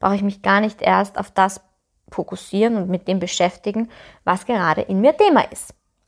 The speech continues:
Also ich lenke mich einfach schlichtweg ab. Und es ist einfach komfortabler. Dass man aber wirklich ein erfülltes und glückliches Leben leben kann, und da kommen wir jetzt zum springenden Punkt, wieder zurück,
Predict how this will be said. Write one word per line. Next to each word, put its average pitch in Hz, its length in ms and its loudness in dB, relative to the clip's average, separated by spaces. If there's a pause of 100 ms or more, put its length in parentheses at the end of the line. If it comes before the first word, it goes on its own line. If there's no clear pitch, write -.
Also 185 220 -2
ich 202 220 -8
lenke 165 260 -4
mich 180 200 -14
einfach 175 520 -8 (640)
schlichtweg - 640 -8 (220)
ab. - 340 -4 (520)
Und 320 160 -2
es 320 120 2
ist 208 140 -4
einfach 180 300 0
komfortabler. - 800 -6 (560)
Dass 233 260 0
man 262 140 -2
aber 196 320 -4
wirklich 247 580 -2 (720)
ein 190 160 -4
erfülltes 220 560 -2
und 196 120 -6
glückliches 202 460 -8
Leben 196 280 0
leben 202 320 0
kann, 190 420 -6 (560)
und 196 120 -6
da 185 80 0
kommen 220 180 -4
wir 233 80 0
jetzt 226 140 -8
zum 233 120 -6
springenden 190 540 -4
Punkt, 214 500 -4 (400)
wieder 180 200 -8
zurück, 220 440 -2